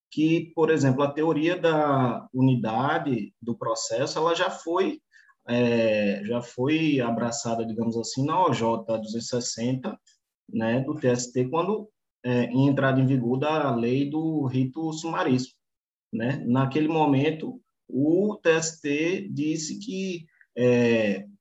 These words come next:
os processos, deixa, deixa eu até abrir aqui, ó, inaplicável o rito sumaríssimo aos processos iniciados antes da vigência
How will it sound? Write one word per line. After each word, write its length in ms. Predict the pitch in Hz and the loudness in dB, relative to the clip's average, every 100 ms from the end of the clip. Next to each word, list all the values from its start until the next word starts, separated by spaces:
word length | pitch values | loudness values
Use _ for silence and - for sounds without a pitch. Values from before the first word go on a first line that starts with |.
| - | -4
os 180 | 127 127 | -2 -2
processos, 720 | - 127 131 - 120 131 - | -2 -2 -2 -2 -2 -2 -4
deixa, 300 | 202 131 143 - | -4 -2 -4 -4
deixa 220 | 127 131 | -4 -4
eu 40 | |
até 100 | 131 | -2
abrir 200 | 135 117 | -2 -2
aqui, 340 | 110 - 190 202 - _ | -4 -4 -6 -6 -14 _
ó, 140 | 120 120 | 2 4
inaplicável 760 | 123 143 156 151 139 147 160 | 4 4 0 -4 0 0 2
o 40 | 151 | 0
rito 160 | 143 | 0
sumaríssimo 600 | - 139 139 135 135 135 | -2 0 2 2 0 0
aos 100 | 151 | -8
processos 420 | - - - 139 147 | -4 -4 -2 -4 -4
iniciados 520 | 151 151 143 135 120 | -6 -2 -2 0 2
antes 300 | 151 196 202 | 2 0 0
da 140 | 151 | -2
vigência 640 | 147 135 123 127 - 131 | 2 2 2 0 -2 -4